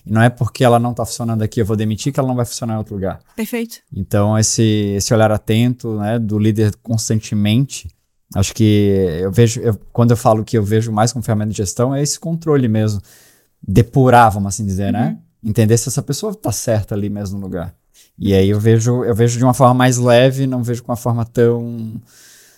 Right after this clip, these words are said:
Speaker 1: tão pesada, tão dramática. Mas eu entendo que é, o exercício vai fazendo com que isso tu entenda que é um processo bom pra ambos.
Speaker 2: Sim.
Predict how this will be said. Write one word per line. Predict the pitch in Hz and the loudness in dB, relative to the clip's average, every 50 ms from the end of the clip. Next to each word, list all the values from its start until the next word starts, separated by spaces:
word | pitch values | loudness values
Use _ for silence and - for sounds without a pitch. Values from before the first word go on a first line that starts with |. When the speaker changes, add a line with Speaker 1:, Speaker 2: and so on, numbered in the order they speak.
| _ _ _ | _ _ _
Speaker 1:
tão | - 104 104 104 104 | -2 0 2 2 0
pesada, | 98 - 101 95 87 - - 85 85 85 80 90 90 | 0 0 0 0 0 0 -4 -6 -6 -6 -8 -8 -6
tão | - 104 98 98 95 95 92 92 98 | -4 -2 -2 -2 -2 -4 -4 -4 0
dramática. | 101 107 107 104 104 101 101 - - 107 95 | 0 2 2 2 0 -2 -2 -4 -6 -6 -2
Mas | 107 110 113 107 120 | 2 4 4 4 4
eu | 117 | 2
entendo | 117 113 - 120 117 113 123 117 | 2 2 2 0 0 0 -2 -4
que | - 127 | 0 0
é, | 127 135 127 | 0 2 2
o | 92 127 | 2 0
exercício | 120 117 135 131 117 - - - 143 147 156 - 160 143 | 2 2 2 2 2 0 0 2 2 2 2 0 -2 0
vai | 143 143 139 | 0 0 2
fazendo | - 147 123 131 131 127 127 | 2 0 0 0 0 -2 -4
com | - 131 | -6 -6
que | 120 - 127 | -4 -2 -2
isso | 117 - - 131 | -2 -4 -6 -10
tu | - - | -6 -4
entenda | 135 127 120 - 127 120 120 120 | -2 -2 -2 -2 -2 -2 -2 -2
que | - 135 135 | -2 0 0
é | 127 | 0
um | 135 135 | 0 0
processo | 160 147 139 - 151 147 143 - 160 139 - | -2 -2 0 2 2 2 2 0 -4 -4 -2
bom | 131 110 113 135 143 160 160 | -2 2 4 4 4 4 4
pra | - 147 139 | 2 2 2
ambos. | 135 131 131 127 110 95 95 90 78 - - - | 2 2 2 2 0 0 -2 -2 -4 -6 -8 -10
Speaker 2:
Sim. | - | -12